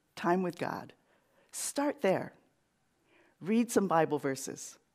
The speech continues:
Think about what it says. Talk to God about what's on your mind. If you will carve out some time to regularly spend with God,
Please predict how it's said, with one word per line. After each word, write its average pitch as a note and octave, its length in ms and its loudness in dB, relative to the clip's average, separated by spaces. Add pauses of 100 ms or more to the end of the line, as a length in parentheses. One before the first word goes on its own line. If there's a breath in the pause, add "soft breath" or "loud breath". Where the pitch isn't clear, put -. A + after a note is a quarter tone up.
(640)
Think A#3 240 0
about F3+ 220 6
what D#3+ 120 6
it C#3+ 100 2
says. - 500 -8 (840 soft breath)
Talk A#3+ 280 4
to G3+ 80 0
God E3 280 4
about D3 400 2
what's D#3+ 240 0
on D3+ 160 2
your C#3 100 0
mind. B2+ 320 -4 (800 loud breath)
If - 140 0
you D4+ 180 8
will D4 280 8 (480)
carve C4+ 420 2
out B3+ 200 6
some F#3 180 -2
time C#3+ 300 0
to D#3 80 0
regularly G#3 680 2
spend D3+ 360 -2
with D3+ 160 -4
God, - 380 -8